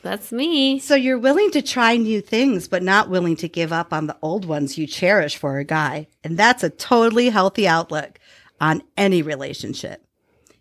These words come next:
Speaker 2: You've
Speaker 1: Cool.
Speaker 2: managed to successfully walk the line between being abducted to planet Murph.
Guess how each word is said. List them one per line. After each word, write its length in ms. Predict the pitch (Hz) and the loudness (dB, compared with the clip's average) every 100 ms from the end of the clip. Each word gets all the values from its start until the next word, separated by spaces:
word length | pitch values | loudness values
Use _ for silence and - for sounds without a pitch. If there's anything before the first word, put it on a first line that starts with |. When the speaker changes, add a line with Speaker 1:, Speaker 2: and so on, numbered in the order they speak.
| _ | _
Speaker 2:
You've 280 | 233 392 427 | 2 2 4
Speaker 1:
Cool. 60 | |
Speaker 2:
managed 420 | 240 226 220 208 - | 4 6 4 0 -4
to 80 | |
successfully 760 | 226 - - - 226 - - 220 | -4 -6 -6 -4 -4 -4 -4 -2
walk 340 | 190 185 185 - | 0 -2 -4 -6
the 100 | 185 | -4
line 300 | 180 175 175 | -2 -2 -4
between 380 | 170 - 170 | -6 -6 -6
being 360 | 160 165 156 156 - | -4 -2 -2 -4 -6
abducted 600 | 151 151 208 277 - 170 | -10 -2 0 2 2 2
to 80 | 160 | 2
planet 420 | - 190 165 160 _ _ _ _ _ _ | 2 2 2 0 _ _ _ _ _ _
Murph. 760 | - 160 165 294 415 - - - | -14 -10 -6 -4 -6 -10 -20 -20